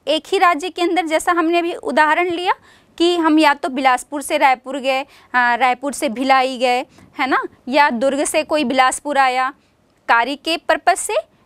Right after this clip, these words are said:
या शिक्षा प्राप्ति के उद्देश्य से, कारण कुछ भी हो सकता है, है ना। तो ये हो गया अंतःराज्यीय, राज्य के अंदर।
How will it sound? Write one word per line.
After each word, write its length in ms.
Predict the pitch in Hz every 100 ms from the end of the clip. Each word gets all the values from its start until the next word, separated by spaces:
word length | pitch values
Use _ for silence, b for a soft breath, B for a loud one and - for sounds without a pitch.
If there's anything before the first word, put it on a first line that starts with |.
| -
या 140 | 370
शिक्षा 400 | 427 - 359 -
प्राप्ति 440 | 370 320 254 - 269
के 140 | 262
उद्देश्य 440 | 240 196 220 - 202
से, 200 | - 185 _ _ _ _ _ -
कारण 340 | 285 269 466
कुछ 280 | - 311 -
भी 120 | 339
हो 140 | 254
सकता 360 | 220 226 - -
है, 160 | 202 185 B B B -
है 80 | 262
ना। 180 | 392 440 b b -
तो 60 |
ये 260 | 320 247 330
हो 200 | 349 381
गया 260 | 302 403 - -
अंतःराज्यीय, 840 | 320 339 415 381 302 226 180 208
राज्य 440 | 214 240 294 294 349
के 180 | 294 240
अंदर। 280 | 202 185